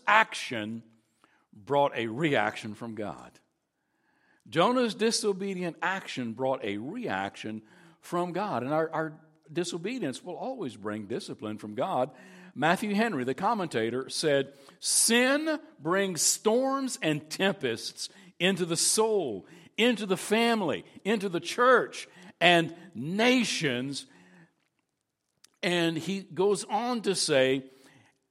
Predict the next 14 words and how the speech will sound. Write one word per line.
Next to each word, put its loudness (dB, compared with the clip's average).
"And 2
it 6
is 6
a 4
disquieting -2
<laughs> -20
and -2
disturbing -2
thing." 2
And -2
what 8
about 6
the 6
thunderstorm? 2